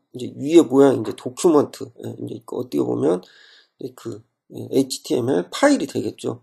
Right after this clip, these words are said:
예, 이 위에 있는, 예, 이 위에 있는 것들은 보면요. 예, 자, 이런 식으로 돼 있는데 이제 이걸 이제 딱 뒤에서 설명하겠지만 이런 식으로 이제 여기서 보면 이게 뿌리고 쭉쭉쭉 가지로 뻗어나가 이제 트리, 간단한 트리 모양이 되죠.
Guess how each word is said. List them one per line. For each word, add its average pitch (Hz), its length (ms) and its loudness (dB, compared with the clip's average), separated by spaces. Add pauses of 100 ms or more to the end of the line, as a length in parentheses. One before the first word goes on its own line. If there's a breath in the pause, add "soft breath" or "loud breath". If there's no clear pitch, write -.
(140)
예, 107 200 -18
이 113 220 -14
위에 113 220 -4
있는, 104 320 -4 (180)
예, 107 140 -12 (120)
이 107 280 -16
위에 113 220 -4
있는 110 240 -6
것들은 - 340 -18
보면요. - 400 -10 (920 soft breath)
예, 117 180 -20
자, - 160 -20
이런 139 220 -4
식으로 139 260 -12
돼 131 120 -6
있는데 131 320 -6
이제 139 180 -8
이걸 170 560 2
이제 135 120 -6
딱 - 220 -6 (100)
뒤에서 156 240 -2
설명하겠지만 156 840 -2
이런 139 200 -2
식으로 113 300 -10
이제 110 160 -10
여기서 120 320 -2
보면 120 400 -6
이게 113 160 -10
뿌리고 139 600 -6 (140)
쭉쭉쭉 - 480 -12
가지로 120 360 -2
뻗어나가 135 440 0
이제 104 180 -10
트리, 240 380 -6
간단한 - 340 -6
트리 - 220 -4
모양이 185 320 4
되죠. - 360 -10